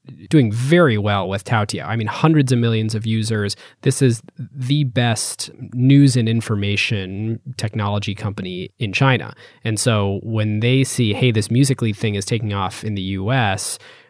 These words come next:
wow, they're not effective at entering China. And oh yeah, the world is starting to shift where this short form video thing that maybe didn't make sense a couple of years ago in China does make sense now."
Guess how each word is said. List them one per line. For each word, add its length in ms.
wow, 300
they're 180
not 340
effective 420
at 60
entering 340
China. 360
And 340
oh 200
yeah, 340
the 120
world 360
is 100
starting 340
to 60
shift 400
where 340
this 160
short 360
form 260
video 500
thing 480
that 220
maybe 500
didn't 280
make 220
sense 400
a 60
couple 260
of 80
years 240
ago 200
in 80
China 320
does 260
make 180
sense 300
now." 340